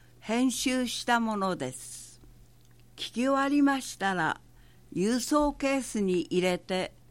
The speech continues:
シーディー保護クッション袋と合わせてご返送ください。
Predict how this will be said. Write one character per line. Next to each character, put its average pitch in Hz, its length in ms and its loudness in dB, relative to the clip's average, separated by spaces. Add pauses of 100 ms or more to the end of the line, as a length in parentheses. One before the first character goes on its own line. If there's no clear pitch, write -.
(180)
シ 254 360 0
ー 233 40 -4
デ 254 80 -2
ィ 262 180 -2
ー - 20 -10
保 233 160 -4
護 254 180 0
ク - 140 -12
ッ - 20 -8
シ - 220 -4
ョ 262 80 2
ン 254 180 2
袋 214 460 0
と 160 360 -2 (440)
合 190 120 0
わ 240 200 2
せ 277 180 0
て 254 400 -2
ご 170 120 0
返 185 280 0
送 190 380 -4
く 180 160 -8
だ 180 180 -2
さ 175 300 -6
い。 - 100 -8